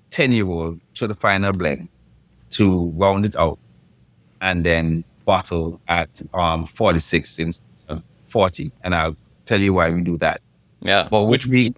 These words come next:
Speaker 3: which we
Speaker 1: we
Speaker 3: appreciate. Yeah.
Speaker 2: Yeah.
Speaker 3: Okay.
Speaker 1: <laughs>
Speaker 3: Yeah.
Speaker 1: So with the, uh, with the sherry now, we actually had to add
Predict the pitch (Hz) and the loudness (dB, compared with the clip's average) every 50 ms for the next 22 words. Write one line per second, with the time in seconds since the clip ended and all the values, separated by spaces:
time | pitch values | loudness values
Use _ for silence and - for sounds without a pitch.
0 | - - 131 131 - 127 131 139 143 - 143 123 110 - - 104 104 98 147 - | -6 -4 -4 -2 0 2 2 2 2 2 0 -2 -2 -2 -2 -2 -2 -2 -4 -6
1 | - 107 104 107 110 98 101 - 175 185 165 113 110 117 - - - - - _ | -8 -6 -2 0 0 2 2 2 2 0 0 0 0 0 0 -2 -4 -10 -20 _
2 | _ - 127 117 117 113 - - - - _ _ _ _ _ _ _ _ _ _ | _ -8 -4 -2 0 0 0 -2 -2 -6 _ _ _ _ _ _ _ _ _ _
3 | _ _ _ _ - 240 254 - - 170 - - - - 151 143 135 131 123 117 | _ _ _ _ -4 -4 -4 -4 -4 -12 -10 -8 -4 -2 0 2 2 2 0 0
4 | - _ _ _ _ _ _ - 131 139 147 131 139 135 147 151 147 147 143 135 | -4 _ _ _ _ _ _ -6 -2 0 0 0 2 0 2 2 2 2 2 2
5 | 143 147 135 _ _ _ _ _ _ _ _ _ - - 120 127 127 127 127 123 | 2 0 -2 _ _ _ _ _ _ _ _ _ -6 -2 -2 0 0 2 0 0
6 | - - 202 202 180 160 139 120 113 95 87 82 82 85 98 - _ _ _ _ | 2 2 2 2 2 2 2 2 2 2 2 0 0 -4 -6 -8 _ _ _ _
7 | _ - 113 120 117 92 107 113 113 - - 131 127 135 135 123 117 113 - 135 | _ -6 -4 -4 -2 0 0 -2 -2 -2 -2 0 2 2 2 2 0 0 -2 -4
8 | - - - 101 101 95 92 95 | -4 -4 -4 0 2 2 2 0